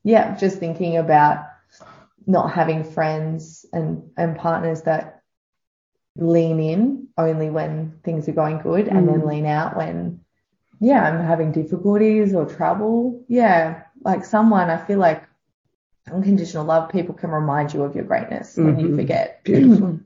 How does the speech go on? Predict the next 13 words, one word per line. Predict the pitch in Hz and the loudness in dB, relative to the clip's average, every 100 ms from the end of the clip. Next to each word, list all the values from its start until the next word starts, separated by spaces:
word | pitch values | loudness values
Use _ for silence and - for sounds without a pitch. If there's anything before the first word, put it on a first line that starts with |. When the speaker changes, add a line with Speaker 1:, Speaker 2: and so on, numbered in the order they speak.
| _ _ | _ _
Speaker 1:
<clears throat> | _ _ | _ _
Whereas | 196 160 160 156 151 - - _ _ _ _ _ _ _ - | 2 4 4 2 -2 -6 -18 _ _ _ _ _ _ _ 0
conditional | 196 233 - 226 190 | 4 4 2 2 4
love | 165 156 156 | 4 2 2
is | 165 156 | 2 0
they | 160 160 | 4 4
will | 160 | 4
get | 160 - | 2 0
wrapped | 151 143 - | -2 -4 -2
up | - - | -4 -2
in | 78 78 | -4 -2
your | 80 82 87 | -2 -2 -4
own, | 87 78 | -6 -8